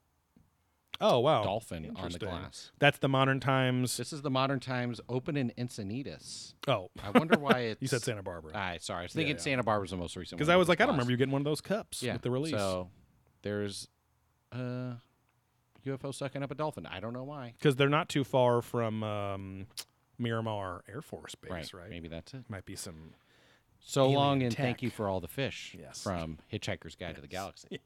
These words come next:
Speaker 1: Yes, forty-two. <laughs> Um, but yeah, so they talk about the singer Pam Reynolds, who I don't think I've ever heard of. Didn't seem
Speaker 2: Yeah.
Speaker 1: familiar. Um, she looked like an old coworker of ours. Uh, but, uh,
Speaker 2: Pamela.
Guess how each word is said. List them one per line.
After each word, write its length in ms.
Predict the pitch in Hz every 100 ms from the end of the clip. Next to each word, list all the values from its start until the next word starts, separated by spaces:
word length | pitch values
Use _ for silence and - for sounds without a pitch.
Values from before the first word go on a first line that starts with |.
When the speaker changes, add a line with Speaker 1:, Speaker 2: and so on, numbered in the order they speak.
| _ - -
Speaker 1:
Yes, 160 | 160
forty-two. 800 | - 135 131 - - - - - - - - - -
<laughs> 1040 | 233 - - 190 - 190 - 185 - 127
Um, 640 | 143 139 131 131 127 131 131
but 140 | 143
yeah, 120 | 110
so 340 | 95 151 135 135
they 100 | 143
talk 180 | 185
about 180 | 180 160
the 60 | 139
singer 380 | - 170 156 127
Pam 340 | - 147 151
Reynolds, 360 | 117 143 175 -
who 100 | 117
I 40 |
don't 240 | 117 127 -
think 180 | 139 127
I've 100 | 120
ever 180 | 113
heard 260 | 107 107 127
of. 280 | 170 196 151
Didn't 200 | 120 117
seem 160 | 135
Speaker 2:
Yeah. 60 | 120
Speaker 1:
familiar. 540 | 113 110 127 131 139 - - - - -
Um, 420 | 120 110 110 117
she 140 | - 135
looked 160 | 127
like 100 | 123
an 60 | 120
old 140 | 104
coworker 400 | - 139 101 101
of 80 | 95
ours. 300 | 87 90 - _ - _ -
Uh, 540 | 127 120 117 110 107
but, 220 | 117 123 120
uh, 40 |
Speaker 2:
Pamela. 420 | 117 117 113 98